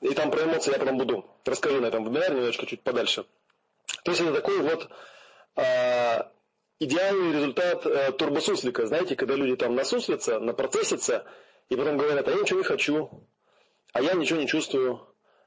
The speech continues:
а вот у меня ничего нет, у меня вот там какой-то провал, я на него направляю внимание, и, блин, вообще ничего не чувствую». И на самом деле я бы не назвал такой результат позитивным.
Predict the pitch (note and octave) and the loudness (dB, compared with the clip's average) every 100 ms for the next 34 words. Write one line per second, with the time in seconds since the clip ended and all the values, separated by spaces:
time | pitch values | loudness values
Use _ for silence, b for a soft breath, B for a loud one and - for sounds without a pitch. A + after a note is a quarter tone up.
0 | _ B2+ C3+ C3 B2+ C#3 D3 F3+ E3 D#3 | _ -2 0 0 0 0 0 0 0 0
1 | C#3 C3 B2 - - C3+ D3+ C#3+ C#3 C3 | 0 0 -2 -6 -4 -2 0 0 0 0
2 | C#3 G#3+ A#3+ - D3+ D3+ C#4 - - C3 | 0 -2 -2 -2 0 2 2 2 2 2
3 | C3+ C3 B2+ C#3 D#3+ E3+ C3 B2+ A#2+ A2+ | 2 0 0 2 2 2 2 2 2 0
4 | A2 G#2+ A#2 - D#3+ C3 D3 C3+ B2 - | 0 -2 -4 -6 -6 -2 0 0 0 0
5 | C#3+ B2 B2 A#2+ A2+ A#2+ - G#2+ G2+ - | 0 0 0 -2 -2 -4 -4 -4 -4 -8
6 | b b b b b b b C3+ C3 - | b b b b b b b -6 -6 -8
7 | - D3 C#3+ G3 G3 F#3 F3 D3+ D#3 D#3+ | -4 -2 0 2 2 2 0 0 0 0
8 | D#3+ D#3+ B2+ - B2 B2+ G#2+ G#2+ - C3+ | 0 0 0 0 0 0 0 -2 -2 -4
9 | C3 - A#2 G2+ | -4 -6 -6 -6